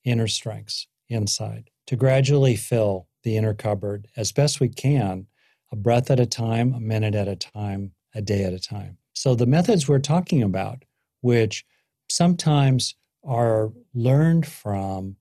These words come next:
people who've spent thirty years meditating in a cave in Tibet, these methods are really useful for and appropriate for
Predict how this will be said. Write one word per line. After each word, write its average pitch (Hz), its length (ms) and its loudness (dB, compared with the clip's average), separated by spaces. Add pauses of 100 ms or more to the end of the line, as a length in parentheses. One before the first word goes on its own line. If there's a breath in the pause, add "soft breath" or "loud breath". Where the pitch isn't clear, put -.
(240)
people 135 440 0
who've 107 180 0
spent 110 420 -2
thirty 113 240 0
years 104 420 0
meditating 104 600 -2
in 101 100 -4
a 95 60 -8
cave 101 260 -4
in 92 100 -10
Tibet, 104 540 -4 (520 soft breath)
these 143 440 0
methods 135 760 0 (380)
are 110 380 0
really 143 680 2
useful 117 580 0
for 101 500 -8
and 107 140 -8
appropriate 113 640 -2
for 101 480 -8